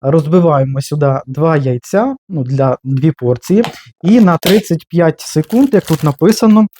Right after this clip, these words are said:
а, ставимо, м, да, тридцять-сорок п'ять секунд ставимо у мікрохвильову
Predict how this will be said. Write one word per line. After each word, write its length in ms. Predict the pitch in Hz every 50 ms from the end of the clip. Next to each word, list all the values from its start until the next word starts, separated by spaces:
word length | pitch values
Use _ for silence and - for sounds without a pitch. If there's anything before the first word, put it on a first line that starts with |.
| - _ _ - - - _ _ _
а, 320 | _ 143 143 139 139 139 143
ставимо, 760 | - - - - 185 208 220 233 226 220 214 214 214 214 202 - _ _ _ _ _ _ _ _ _ _ _ _ _ -
м, 420 | 143 143 143 143 143 143 139 139 139 -
да, 220 | 147 151 156 135
тридцять-сорок 580 | 135 - 214 262 254 247 202 - 185 170 170 -
п'ять 160 | - 165 -
секунд 320 | - 160 - 240 240 233 -
ставимо 440 | - - 175 202 208 196 196 196 -
у 200 | - 185 202 196 196 - -
мікрохвильову 760 | 147 180 175 - 165 160 - - 143 143 139 151 175 180